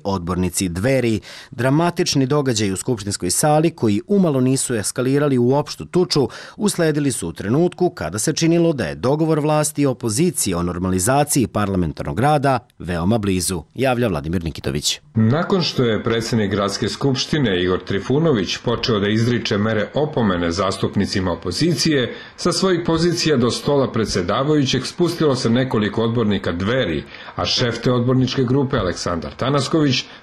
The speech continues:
Speaker 2: predsjedniku parlamenta u lice je bacio skupštinski materijal. Reakcija predstavnika Dveri dovela je do opšteg meteža i odgurivanja u skupštinskoj sali,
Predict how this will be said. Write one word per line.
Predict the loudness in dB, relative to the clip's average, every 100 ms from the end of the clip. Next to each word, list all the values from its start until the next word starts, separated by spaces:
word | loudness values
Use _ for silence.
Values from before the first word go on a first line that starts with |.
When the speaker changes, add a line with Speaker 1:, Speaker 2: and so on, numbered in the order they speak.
| 0
Speaker 2:
predsjedniku | 2 2 0 0 0
parlamenta | 2 2 4 4 2 0 0
u | 2
lice | 4 2 2
je | 2
bacio | 2 2 0 0
skupštinski | 0 -2 -4 -2 -2 -2 -2 -2
materijal. | -2 0 0 0 -2 -6 -14 -20 -20 -10
Reakcija | -4 -2 -2 -2 -2
predstavnika | 0 0 0 0 0 -2
Dveri | 0 2 2
dovela | 2 2 2 2
je |
do | 2 0 0
opšteg | -2 0 0 2
meteža | 2 2 0 2 0 0
i | 0
odgurivanja | 0 0 2 2 2 0
u |
skupštinskoj | -2 -4 -4 -4 -4 -4
sali, | -2 0 0 0 -2